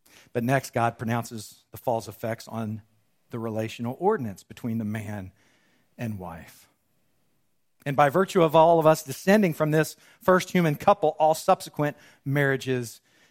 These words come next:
as well. The end of verse sixteen, continuing his words to the woman, God says, "Your desire shall be for your husband," or some translations say, "contrary to your husband, but he shall rule over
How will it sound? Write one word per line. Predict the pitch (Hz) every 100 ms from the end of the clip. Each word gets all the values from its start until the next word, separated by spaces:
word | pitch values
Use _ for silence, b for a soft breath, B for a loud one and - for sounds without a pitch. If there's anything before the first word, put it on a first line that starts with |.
| b
as | 135 123
well. | 117 123 107
The | 98 127
end | 135
of | 127
verse | 135 -
sixteen, | 139 - 147 127
continuing | - 120 - 147 151 139
his | 139 123
words | 135 143 -
to | -
the |
woman, | 131 139 127
God | 123 123 120
says, | 143 143
"Your | 123 123
desire | 113 131 139 143
shall | 135 117
be | 131
for | 135 120
your | 104
husband," | 95 156 151 214 226 208 _ _ _ _ _ _ _ _ _ _ _ _
or | -
some | - 113
translations | - 117 110 117 - 127
say, | 113
"contrary | 104 - 123 135 139 147 147 147
to | -
your | 143
husband, | 135 151 - 185 180 B B -
but | 113
he | 170 175
shall | - 165
rule | 147 139 139 143 -
over | - 120 104 120 113